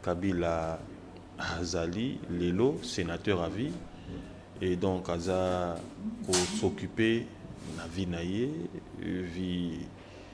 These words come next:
familiale na ye, bana, vie, et puis santé, il y a formation politique na ye, sans pour autant faire ombrage na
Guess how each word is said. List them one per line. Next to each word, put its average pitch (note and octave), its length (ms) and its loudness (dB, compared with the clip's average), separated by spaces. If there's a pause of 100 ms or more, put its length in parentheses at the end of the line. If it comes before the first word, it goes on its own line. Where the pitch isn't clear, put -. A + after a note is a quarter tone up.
(200)
familiale E2+ 800 0
na E2 100 -8
ye, G2+ 640 -2
bana, F#2 760 2 (420)
vie, F#2 240 0 (720)
et E2 60 -6
puis F#2+ 180 -2
santé, F2+ 640 2 (280)
il F#2 80 0
y F2+ 40 2
a E2+ 260 0 (1120)
formation F2 560 -2
politique F2+ 500 -2
na E2+ 140 -4
ye, C3+ 240 0 (540)
sans - 280 2
pour F#2 260 2
autant G2 640 2 (140)
faire G2 320 2
ombrage F2 800 0 (880)
na F2 440 -2